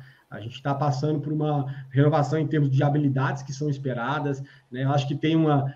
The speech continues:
seja você querendo entrar como empreendedor, tem todas essas ferramentas que eu coloquei pra você. Capital também não é, não tá sendo um problema, visto que a gente tem, nunca teve um momento tão bom em relação a isso. Mas o que eu falo que, ao mesmo tempo que a gente tá tendo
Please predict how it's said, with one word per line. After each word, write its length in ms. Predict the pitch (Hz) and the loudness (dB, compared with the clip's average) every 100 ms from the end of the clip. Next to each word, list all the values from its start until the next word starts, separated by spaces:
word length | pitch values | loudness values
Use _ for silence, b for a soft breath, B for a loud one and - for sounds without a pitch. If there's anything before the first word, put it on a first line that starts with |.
| - | -10
seja 380 | - 185 180 185 | 2 6 8 6
você 320 | 180 135 160 | 4 2 -2
querendo 280 | 156 147 147 | 0 2 2
entrar 300 | 139 143 139 | 2 0 -2
como 160 | 147 | 0
empreendedor, 760 | 139 131 135 131 127 135 131 B B _ | 0 2 2 2 2 2 2 B B _
tem 200 | 139 135 | 2 4
todas 240 | 160 220 | 6 4
essas 240 | 214 196 185 | 2 0 -2
ferramentas 560 | 190 151 151 156 147 | 0 0 2 2 0
que 40 | 131 | -4
eu 60 | |
coloquei 340 | 139 147 135 139 | -4 -2 -2 -2
pra 140 | 135 | -2
você. 480 | 123 120 - 156 165 B B _ _ _ | -4 -6 -4 -2 -2 B B _ _ _
Capital 520 | 180 180 - 160 160 | 4 4 6 6 8
também 320 | 160 147 151 | 6 4 6
não 180 | 151 160 | 6 6
é, 160 | 156 165 | 4 4
não 140 | 170 | 2
tá 100 | 175 | 2
sendo 220 | 151 160 | 2 0
um 40 | 151 | 0
problema, 640 | 139 131 131 185 185 180 B B | 2 4 6 6 4 0 B B
visto 320 | 127 160 135 | 0 2 2
que 180 | 135 143 | 0 4
a 40 | 135 | 6
gente 220 | 135 - | 4 2
tem, 440 | 147 151 139 135 - | 0 2 2 0 -2
nunca 260 | 131 180 180 | 6 6 6
teve 200 | 165 147 | 4 2
um 40 | |
momento 260 | 151 143 143 | 4 4 2
tão 180 | 151 143 | 0 2
bom 200 | 135 139 | 4 6
em 60 | |
relação 380 | 135 139 - 135 | 6 2 0 0
a 60 | 127 | 2
isso. 260 | 160 - b b b b | 2 -2 b b b b
Mas 180 | 180 208 | 6 6
o 60 | |
que 80 | 233 | 6
eu 100 | 226 | 4
falo 220 | 214 226 | 6 4
que, 160 | 226 233 | 4 2
ao 180 | - 196 | 4 6
mesmo 340 | 214 240 226 | 6 6 4
tempo 340 | - 202 196 | 8 8 6
que 100 | 190 | -2
a 40 | 175 | -4
gente 240 | 160 - | -2 -4
tá 120 | - 170 | -4 -6
tendo 460 | 165 165 143 131 | -2 2 4 2